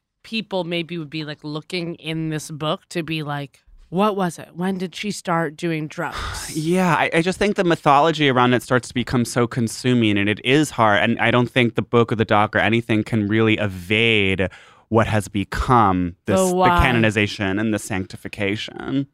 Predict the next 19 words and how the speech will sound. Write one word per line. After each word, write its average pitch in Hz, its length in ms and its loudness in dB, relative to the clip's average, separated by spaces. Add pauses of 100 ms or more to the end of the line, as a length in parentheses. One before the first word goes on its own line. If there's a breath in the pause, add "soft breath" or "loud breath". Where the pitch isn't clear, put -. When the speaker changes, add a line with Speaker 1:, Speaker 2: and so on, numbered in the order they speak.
(200)
Speaker 1:
I 494 40 -6
don't 453 140 2
know 320 80 2
if 269 120 -2
anyone's 240 380 -2
making 190 320 -2
her 175 180 0
to 170 240 -4
a, 147 160 -4 (360)
a 175 40 -6
saint, - 640 -6 (260)
per 175 160 -8
se, 151 480 -6 (580)
but 175 200 -2
she's 165 260 -6
now 143 480 -2 (220)
idol. 156 420 -4
She's 160 240 -8
Marilyn. 160 600 -10